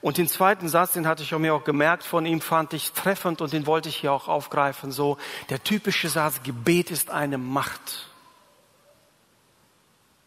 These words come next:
Und ich weiß, was die Menschen damit meinen. Ich will das gar nicht irgendwie in Frage stellen oder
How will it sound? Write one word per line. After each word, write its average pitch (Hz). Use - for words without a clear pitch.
Und 143
ich 147
weiß, 190
was 170
die 160
Menschen 160
damit 139
meinen. 143
Ich 117
will 147
das 147
gar 147
nicht 147
irgendwie 139
in 123
Frage 143
stellen 143
oder 127